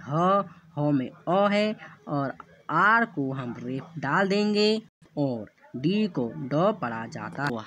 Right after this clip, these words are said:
हम पढ़ेंगे हर्ड। ठीक उसी प्रकार वर्ब,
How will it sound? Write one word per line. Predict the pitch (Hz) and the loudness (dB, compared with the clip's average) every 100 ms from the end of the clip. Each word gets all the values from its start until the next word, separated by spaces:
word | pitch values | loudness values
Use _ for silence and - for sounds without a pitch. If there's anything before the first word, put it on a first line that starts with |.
| - | -4
हम | 170 220 | 0 2
पढ़ेंगे | 214 127 117 113 113 123 151 | 0 -6 -6 -6 -6 -8 -10
हर्ड। | - 123 127 120 117 - - - - - | -12 -10 -10 -10 -14 -16 -20 -20 -20 0
ठीक | 165 202 170 | 0 2 -2
उसी | - 151 | -2 -4
प्रकार | 151 151 139 139 143 _ _ _ | -2 -4 -4 -4 -8 _ _ _
वर्ब, | 135 135 135 135 135 131 110 | -10 -6 -4 -2 -4 -6 -8